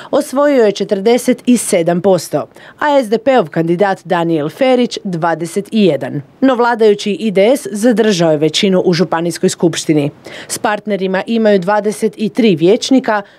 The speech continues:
S D P ih ima sedam, Možemo! pet, a H D Z šest. Što se tiče ostalih istarskih gradova,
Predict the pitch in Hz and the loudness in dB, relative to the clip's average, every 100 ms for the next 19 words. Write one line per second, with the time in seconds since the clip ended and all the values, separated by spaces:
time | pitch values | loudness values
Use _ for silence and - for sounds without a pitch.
0 | _ 311 269 247 226 196 - 202 170 165 | _ -2 0 0 0 0 0 -2 -2 -4
1 | - 262 226 202 165 - 196 185 151 156 | 0 0 2 0 -4 -6 0 2 2 2
2 | 151 143 247 233 233 - - - 311 - | 0 0 2 0 -2 -10 -20 -8 -6 -2
3 | 170 156 147 185 240 - - 208 - - | -2 -2 0 0 0 -4 -4 -4 -4 -12
4 | - - - - - - - - 330 302 | -20 -20 -20 -20 -20 -16 -6 -2 0 2
5 | 320 320 285 269 302 240 180 165 226 - | 2 2 2 0 0 0 -2 -2 -4 -2
6 | 185 - 165 139 208 262 269 214 190 | -4 -2 -4 0 2 2 2 2 0